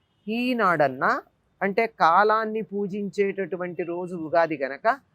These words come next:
ఆనాడైనా ఈ ఐదింటి గురించి తెలుసుకోవాలి. ఈ ఐదింటితో పాటుగా పంచాంగ శ్రవణంలో మనకి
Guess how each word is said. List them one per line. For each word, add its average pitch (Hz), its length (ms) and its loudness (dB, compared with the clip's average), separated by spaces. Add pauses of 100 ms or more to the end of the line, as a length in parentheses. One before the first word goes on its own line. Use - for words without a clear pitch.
(160)
ఆనాడైనా 170 1000 0 (280)
ఈ 208 160 2
ఐదింటి 226 500 2
గురించి 185 460 -2
తెలుసుకోవాలి. 113 680 -6 (1080)
ఈ 240 140 2
ఐదింటితో 240 640 2
పాటుగా 208 460 0
పంచాంగ 220 560 -2
శ్రవణంలో 190 580 -6
మనకి 170 600 -4